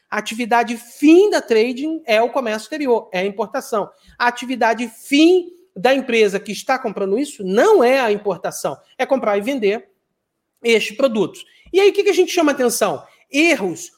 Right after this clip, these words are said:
ou faltas, ou, ou qualquer tipo de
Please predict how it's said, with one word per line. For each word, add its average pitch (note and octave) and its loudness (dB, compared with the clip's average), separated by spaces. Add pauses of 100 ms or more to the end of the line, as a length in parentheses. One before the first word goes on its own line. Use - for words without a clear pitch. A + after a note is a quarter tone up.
(100)
ou D4 4
faltas, E3+ -2 (220)
ou, C4 2
ou C4 -4
qualquer E4 2
tipo B3 -2
de F#3+ -4